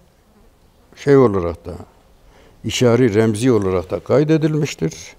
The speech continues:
Ama tarzı değişiktir. Yeni bir şeydir. Bugüne kadar İslam coğrafyasında, İslam tarihinde mevcut olmayan bir sistem var ortada.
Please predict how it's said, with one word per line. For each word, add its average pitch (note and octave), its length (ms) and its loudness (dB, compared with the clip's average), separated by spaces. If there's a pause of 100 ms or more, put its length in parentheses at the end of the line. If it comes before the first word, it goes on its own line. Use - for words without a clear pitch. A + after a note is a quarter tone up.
(640)
Ama D#3 500 4 (1500)
tarzı G#2 440 2
değişiktir. B2+ 760 -2 (1080)
Yeni A#2+ 340 6
bir D3+ 100 4
şeydir. E3 680 2 (500)
Bugüne C3+ 520 2
kadar C3 560 -2 (720)
İslam C#3+ 500 0
coğrafyasında, A2 760 0
İslam D3+ 560 -2
tarihinde A2+ 840 -2 (680)
mevcut B2 760 0
olmayan E3+ 580 2
bir C#3+ 140 2
sistem C3+ 1040 -2
var F#2+ 160 -2
ortada. F2 600 -10